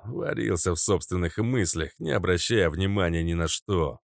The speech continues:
А потом, когда на периферии зрения что-то явственно проскользнуло, все же вынырнул из мыслей и стал разглядывать, что же там такое происходит.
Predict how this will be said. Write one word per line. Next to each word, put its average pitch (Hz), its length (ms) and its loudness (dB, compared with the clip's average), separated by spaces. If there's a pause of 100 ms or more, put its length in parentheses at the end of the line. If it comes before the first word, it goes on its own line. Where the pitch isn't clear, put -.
(220)
А 82 200 -2
потом, 101 580 0
когда 104 400 0
на 98 140 0
периферии 104 560 2
зрения 90 580 0
что-то 92 320 -2
явственно 95 560 2
проскользнуло, 87 920 0
все - 260 -2
же 87 140 0
вынырнул 90 580 0
из 85 140 0
мыслей 101 560 0
и 78 80 -8
стал 87 320 0
разглядывать, 85 800 2
что - 360 -8
же 87 160 0
там 82 220 -2
такое 90 340 0
происходит. 87 840 0